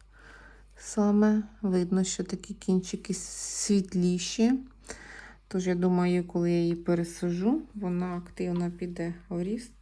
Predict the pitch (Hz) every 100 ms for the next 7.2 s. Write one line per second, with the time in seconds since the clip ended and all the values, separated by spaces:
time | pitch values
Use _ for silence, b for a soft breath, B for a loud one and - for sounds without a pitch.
0 | - 220 226 - 185 190 202 196 208 190
1 | 175 175 180 180 156 143 - - 151 170
2 | 175 175 B B B _ - B B B
3 | B B B B _ - 175 170 - 202
4 | - 180 175 185 190 190 254 240 196 190
5 | 208 - 214 - 190 - 170 170 190 190
6 | 208 190 - - 185 185 185 - 185 180
7 | 180 180